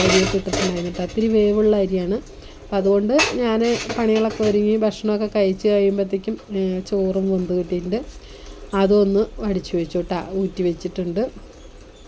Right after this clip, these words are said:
അങ്ങനെ ചോറും സാമ്പാറും ഒക്കെ ആയിട്ടുണ്ട്. ഉച്ചക്കിലേക്കുള്ളതും അങ്ങനെ സെറ്റാക്കി. പിന്നെ ഞാൻ നോക്കിയപ്പോൾ നമ്മുടെ, ഏ,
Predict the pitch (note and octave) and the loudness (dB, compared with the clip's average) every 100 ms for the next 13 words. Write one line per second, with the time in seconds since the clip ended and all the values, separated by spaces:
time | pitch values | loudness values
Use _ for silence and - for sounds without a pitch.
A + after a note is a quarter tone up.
0 | - G#3+ G3+ G#3 - G#3 F#3+ G#3 C4+ - | -6 0 2 2 2 4 6 4 2 -4
1 | C4+ A3 G#3 G3 G3 G3 G3 F#3+ F3+ F#3 | -4 -2 0 2 2 0 0 0 0 -2
2 | F3+ F3 F#3 G3 F#3 - F#3 F#3 F#3 G3 | -4 -4 -6 -2 -2 -2 0 2 2 -2
3 | - - - - - G3 F#3+ F#3 F#3+ F#3 | -4 -14 -20 -20 -4 0 2 2 0 -2
4 | - F#3 E3+ - C#4 - - - - - | 0 0 0 -4 -8 -8 -16 -18 -18 -16
5 | - A#3 A3 A#3+ C4+ B3+ B3 C4 B3+ A3+ | -2 2 4 4 4 2 2 2 0 0
6 | C4+ - B3 B3 A3+ A#3+ A#3+ B3+ | -2 0 0 2 2 0 0 0